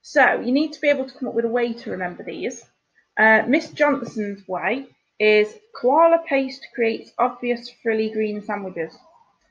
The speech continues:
Uh, mine is Katy Perry can often fill ginormous stadiums.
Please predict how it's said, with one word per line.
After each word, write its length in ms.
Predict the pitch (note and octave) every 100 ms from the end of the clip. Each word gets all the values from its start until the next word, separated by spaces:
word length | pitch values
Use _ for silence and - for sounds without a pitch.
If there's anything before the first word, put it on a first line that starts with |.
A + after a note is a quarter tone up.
| _ _ _ -
Uh, 240 | G#3 G#3 -
mine 580 | A#3 D4+ B3+ G#3+ A#3 A#3
is 360 | - G#3 G#3 - -
Katy 440 | C4+ C4+ - C4+
Perry 360 | - A3+ G#3 A3
can 300 | - G3+ -
often 400 | G#3 - G#3 G#3
fill 240 | G#3 G3+ G3+
ginormous 600 | G#3 G3 G3 G3 F#3+ -
stadiums. 680 | - A3 G3+ F3+ F3 F3